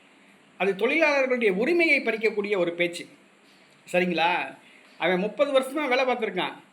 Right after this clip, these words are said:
அவன் உரிமையை கேட்குறான், "எனக்கு சம்பள உயர்வு கொடு, என்னை நிரந்தரமாக்கு" அப்படிங்கிறான்,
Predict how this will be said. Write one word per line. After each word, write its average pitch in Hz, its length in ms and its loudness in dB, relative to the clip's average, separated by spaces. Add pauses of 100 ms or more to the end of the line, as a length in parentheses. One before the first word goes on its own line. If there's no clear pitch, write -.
(320)
அவன் 226 200 2
உரிமையை 302 440 4
கேட்குறான், 190 480 -2
"எனக்கு 226 240 -2
சம்பள 240 340 0
உயர்வு 226 300 4
கொடு, 185 440 0 (580)
என்னை 233 260 2
நிரந்தரமாக்கு" 247 720 2 (180)
அப்படிங்கிறான், 175 500 -4